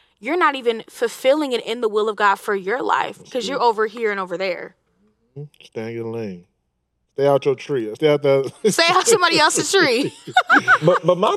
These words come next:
Speaker 3: thing is, this the same lie.
Speaker 2: Yeah. No, for sure. You're
Speaker 3: You're
Speaker 2: absolutely right.
Speaker 3: coveting something that does not belong
Speaker 1: Belong
Speaker 3: to
Speaker 1: to
Speaker 3: you.
Speaker 1: you.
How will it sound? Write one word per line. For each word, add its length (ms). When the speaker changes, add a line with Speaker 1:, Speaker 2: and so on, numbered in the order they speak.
Speaker 3:
thing 220
is, 180
this 240
the 80
same 380
lie. 500
Speaker 2:
Yeah. 380
No, 220
for 140
sure. 340
You're 100
Speaker 3:
You're 40
Speaker 2:
absolutely 280
right. 60
Speaker 3:
coveting 360
something 400
that 180
does 180
not 240
belong 140
Speaker 1:
Belong 300
Speaker 3:
to 60
Speaker 1:
to 80
Speaker 3:
you. 180
Speaker 1:
you. 240